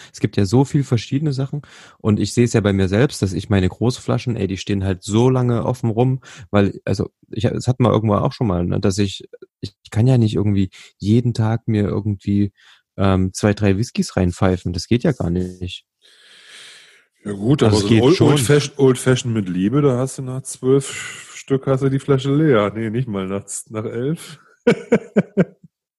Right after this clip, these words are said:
Speaker 1: O-, ein
Speaker 2: Nee,
Speaker 1: O-,
Speaker 2: dann
Speaker 1: Old Fashion mit Liebe? Naja, Old Fashion, was machst du da rein? Fünf, sechs C L bestimmt,
Speaker 2: Ja,
Speaker 1: ne?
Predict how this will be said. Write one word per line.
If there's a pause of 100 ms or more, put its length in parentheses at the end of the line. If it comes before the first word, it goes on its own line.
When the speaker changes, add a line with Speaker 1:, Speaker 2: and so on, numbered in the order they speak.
(720)
Speaker 1:
O-,
ein
Speaker 2:
Nee,
Speaker 1:
O-,
Speaker 2:
dann
Speaker 1:
Old
Fashion
mit
Liebe?
Naja,
Old
Fashion,
was
machst
du
da
rein?
Fünf,
sechs
C
L
bestimmt,
Speaker 2:
Ja,
Speaker 1:
ne?